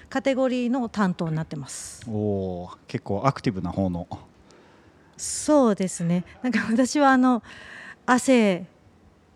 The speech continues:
Speaker 1: 臭いっていうか、汗をかく方のカテゴリーですっていうと、皆さん笑いながら納得っていうか、
Speaker 2: 納得。
Speaker 1: あ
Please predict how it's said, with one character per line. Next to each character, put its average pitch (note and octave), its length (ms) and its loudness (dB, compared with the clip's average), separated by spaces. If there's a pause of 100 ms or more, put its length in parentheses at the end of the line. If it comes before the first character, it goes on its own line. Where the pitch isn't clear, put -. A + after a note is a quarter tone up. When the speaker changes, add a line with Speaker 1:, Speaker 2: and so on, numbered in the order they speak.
(280)
Speaker 1:
臭 A#3+ 320 4
い - 40 6
っ - 20 -2
て - 140 -6
い - 20 -2
う - 20 -8
か、 F#3+ 120 4
汗 A3+ 180 4
を G#3 80 6
か A3 180 0
く G#3 120 0
方 F#3+ 140 4
の D#3+ 80 4
カ F#3 120 -2
テ F#3 140 4
ゴ G3+ 80 6
リ G#3+ 100 6
ー G#3 40 2
で C4+ 120 4
す C#4+ 80 0
っ - 40 -16
て D4+ 80 2
い - 40 4
う - 20 -8
と、 D4 140 2
皆 A#3+ 220 6
さ A3 120 2
ん F3 60 4
笑 E3+ 180 4
い F3+ 40 2
な F3+ 100 2
が F3+ 80 2
ら F3 60 2
納 E3 160 0
得 E3+ 420 -6
っ - 20 -12 (120)
て F#3+ 80 -2
い - 20 0
う - 40 -6
か、 - 100 -10
Speaker 2:
納 A#3 300 2
得。 - 100 -10
Speaker 1:
あ - 20 -6